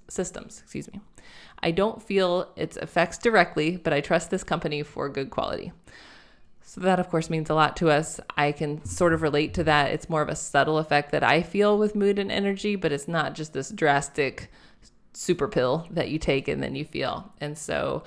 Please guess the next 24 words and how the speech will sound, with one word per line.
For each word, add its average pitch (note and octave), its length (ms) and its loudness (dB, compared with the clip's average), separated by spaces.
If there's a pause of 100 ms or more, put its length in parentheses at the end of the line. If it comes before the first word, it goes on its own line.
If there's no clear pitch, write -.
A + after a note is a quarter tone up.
(240)
uh, - 320 -4
this D#3+ 320 -2 (300)
customer's C#3+ 420 -6
review D#3 260 -4
obviously - 360 -4
means D3 180 -6
a G#3+ 60 2
lot A3+ 160 4
to G#3+ 120 4
us, G3+ 220 2
and - 100 -6
we E3 100 -4
appreciate D#3+ 580 -6
their C#3+ 200 -2
trust - 480 -2 (200)
and D#3 520 -4
their C#3 380 -2 (180)
time E3 420 0
that - 120 -10
they - 80 -8
took - 240 -16
to - 80 -14
share - 220 -8
this. - 260 -12